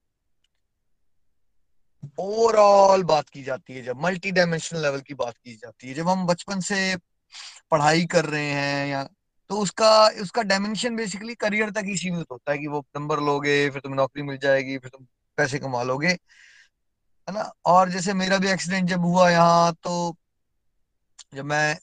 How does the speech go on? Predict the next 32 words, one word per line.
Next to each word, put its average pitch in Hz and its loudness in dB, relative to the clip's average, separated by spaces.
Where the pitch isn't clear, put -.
हताश 170 2
हो 160 -2
गया, 151 0
तो 185 -10
मुझे 185 -8
यही 202 -6
समझ 190 -6
आया 185 0
कि 190 -8
यार, 220 2
वो 233 -6
सारी 220 -4
एजुकेशन, 214 -8
मुझे 175 -6
तो 196 -10
कभी 208 -4
सिखाया 180 4
ही 226 0
नहीं 226 -8
गया 202 0
अपनी 190 -4
फीलिंग्स 185 -6
को 185 -8
कैसे 175 -8
मैनेज 160 -6
करते 156 -8
हैं, 151 -8
डिफिकल्ट 151 -8
टाइम 147 -4
आए 143 0
तो 151 -10
मैं 143 -4